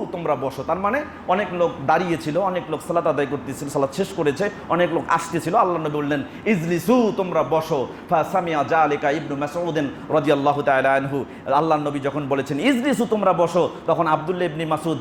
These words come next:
মসজিদে প্রবেশ করেন নাই, মসজিদের বাইরে আছেন, ভিতরে এখনো জায়গা আছে, আব্দুল্লাহ ইবনে মাসউদ এসে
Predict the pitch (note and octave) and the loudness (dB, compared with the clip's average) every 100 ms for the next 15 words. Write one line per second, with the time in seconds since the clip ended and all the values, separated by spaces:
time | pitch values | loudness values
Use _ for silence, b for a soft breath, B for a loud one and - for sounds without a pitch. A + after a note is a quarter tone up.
0 | B - E3 - - G3 G3+ F#3 F#3 F3 | B -2 0 2 0 2 2 2 2 2
1 | - D#3+ D3+ D3 C3+ C3+ - E3+ D#3+ C#3+ | 2 2 2 0 0 -2 -4 -2 2 4
2 | C#3 C#3+ B2+ A#2 A#2 B B D#3+ F3 - | 2 4 2 2 -4 B B 0 4 6
3 | G3+ F#3 G#3+ F3 E3 E3+ E3+ E3+ D#3 E3+ | 6 4 0 0 4 4 4 4 2 0
4 | C3 B B D#3 D#3 F#3+ F#3 F3+ E3+ E3 | -6 B B 0 0 0 0 0 -2 -2
5 | E3+ - E3 G3 A#3 A#3+ | -6 -4 0 2 6 4